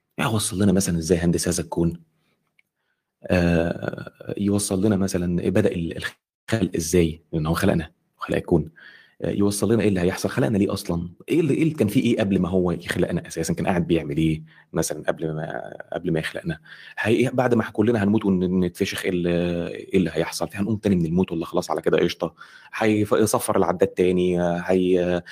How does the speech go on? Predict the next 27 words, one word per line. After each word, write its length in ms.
هيعمل 300
حاجة 180
جديدة، 440
هي-، 440
هيخلقنا 560
من 100
أول 120
وجديد. 760
في 140
أسئلة 180
كتير، 360
أسئلة 140
كتيرة 200
جدًا 220
جدًا. 340
تمام؟ 400
إيه 100
بقى 180
اللي 160
هو 200
قرر 480
إن 120
هو 320
يعني 500
يبلغه 460
لهذا 300
ال-، 600